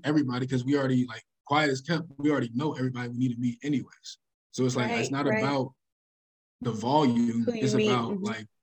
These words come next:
Speaker 1: the potency of the, of the structure.
Speaker 2: Absolutely.
Speaker 1: And so it's like, I, I, I lost myself recently because when I came back here, I, I wasn't gonna move around the same way I was when I was, before I left. And so I'm like,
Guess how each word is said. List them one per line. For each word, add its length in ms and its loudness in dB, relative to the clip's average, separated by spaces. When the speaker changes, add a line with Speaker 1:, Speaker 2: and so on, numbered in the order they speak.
Speaker 1:
the 80 -10
potency 680 2
of 160 -4
the, 200 -8
of 100 -4
the 80 -8
structure. 480 -4
Speaker 2:
Absolutely. 220 4
Speaker 1:
And 60 6
so 160 6
it's 120 6
like, 200 6
I, 240 0
I, 100 -4
I 60 0
lost 340 6
myself 480 2
recently 640 6
because 280 2
when 100 2
I 60 2
came 240 0
back 260 0
here, 160 0
I, 200 -2
I 40 0
wasn't 300 2
gonna 160 4
move 200 0
around 220 0
the 60 2
same 220 0
way 100 0
I 80 -12
was 300 -8
when 80 -8
I 60 -10
was, 320 -20
before 240 -8
I 80 -2
left. 420 -4
And 160 0
so 120 0
I'm 160 4
like, 280 0